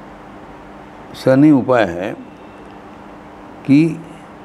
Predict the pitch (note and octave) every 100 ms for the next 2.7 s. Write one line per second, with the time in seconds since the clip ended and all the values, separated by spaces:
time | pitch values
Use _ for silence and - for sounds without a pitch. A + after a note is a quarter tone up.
0 | - - - - - - - - - -
1 | - - - - - - - - - C3+
2 | C#3+ D3 G#2 - B2 -